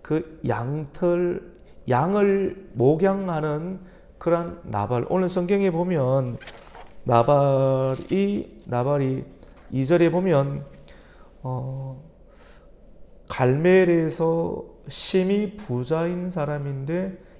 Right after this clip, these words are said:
양이 삼천 마리고 염소가 천 마리다"라고 말하고 있습니다. 그리고 그가 갈멜에 있을 때 그의 양털을 깎고 있었다라고 말합니다.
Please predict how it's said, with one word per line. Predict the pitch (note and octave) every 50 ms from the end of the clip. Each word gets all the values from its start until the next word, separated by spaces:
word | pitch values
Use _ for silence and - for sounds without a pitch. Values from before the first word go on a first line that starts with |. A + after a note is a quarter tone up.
| - - -
양이 | C#3 D3 E3+ F#3 F#3+ F#3 F3+
삼천 | E3 D3 C#3+ C#3+ D3+ D#3+ D#3
마리고 | D#3 D#3 D3 C#3 C3+ C3 D3+ E3+ F3+ F3 - - - - - - -
염소가 | C3 C3 C3 C3+ C3 - D#3 D3+ E3 D#3+ D#3
천 | D#3+ - A3 A3 A3
마리다"라고 | G#3+ G#3+ G3+ F#3+ F3 F3 F3 E3+ E3+ E3 E3 D#3+ D#3+ D#3+ D#3+ D#3+ D#3+ D#3+ D#3+ E3 - - - - - - - - D#3 D#3 D#3+ F3+ F#3 F#3 F3 D#3+ D#3+ D#3 D#3+ E3+ E3+ - - -
말하고 | - - - B2+ A#2 A#2
있습니다. | A#2 - - C3 B2 - - - - - - - - -
그리고 | - D#3+ D#3+ D3 D3+ D3+
그가 | D#3 F3 D#3 F3 F3 E3+ F3 - - - - - - -
갈멜에 | - - B2 B2 C3 C3+ C3+ C#3+ D#3 D#3+ D#3+ D#3+ D#3+ D#3 D3+ C#3+
있을 | C3 A#2 A2+ - - C3+ C3 B2 -
때 | D#3+ E3 F3+ G3 F#3+ - - - - - - - -
그의 | - - E3+ F3 E3+ D#3+ -
양털을 | A#2 B2 D3 E3+ F3 E3 F3 - D#3 D3 D3 C#3+ D3+ E3 F3 F#3 F3+
깎고 | - - A3+ A3 - - F3 D3
있었다라고 | D3 - C3+ - - - - - - A#2 A#2 A2+
말합니다. | A2 A2 A2+ - G#2+ G#2+ G#2+ A2 -